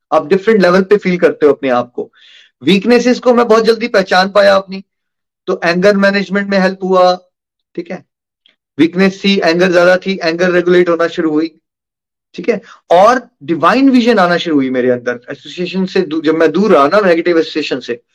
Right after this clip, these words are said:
तो मैंने भगवान की ब-, आवाज को सुनना शुरू किया, क्योंकि ट्रू सेंस में बेस्ट फ्रेंड तो भगवान ही है हमारे।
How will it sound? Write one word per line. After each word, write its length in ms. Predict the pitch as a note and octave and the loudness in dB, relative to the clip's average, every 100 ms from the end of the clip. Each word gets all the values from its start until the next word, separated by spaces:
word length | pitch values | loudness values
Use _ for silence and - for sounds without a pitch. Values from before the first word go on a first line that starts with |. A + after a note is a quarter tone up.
| _ _ _ _ | _ _ _ _
तो 280 | G#3+ A3+ A3+ | 4 6 4
मैंने 340 | E3+ F#3 A#3 | 0 0 0
भगवान 520 | B3 F3 D3 D#3+ E3+ G3 | 0 -4 0 4 4 2
की 520 | G#3+ - A#3+ B3+ B3 | -4 -8 -4 -4 -6
ब-, 180 | C#3+ B2+ | -8 0
आवाज 600 | F3+ E3 D#3 D#3+ G3 G#3+ | 2 2 4 4 4 2
को 100 | - | -6
सुनना 300 | G#3+ G3 G3 | -8 -4 -2
शुरू 220 | G3 F3+ | -2 -4
किया, 180 | D3+ D3+ | -2 -2
क्योंकि 240 | D3 F#3+ G#3 | -2 -4 -2
ट्रू 180 | G#3+ | -2
सेंस 280 | A#3+ B3 A#3+ | 0 -2 0
में 100 | B3 | 2
बेस्ट 220 | G3 A3 | 2 0
फ्रेंड 200 | - A#3+ | 0 0
तो 60 | B3 | 2
भगवान 320 | A#3+ A#3 C4+ | 4 4 4
ही 80 | C#4 | 2
है 60 | C4 | 2
हमारे। 260 | A#3+ A3+ | 0 -2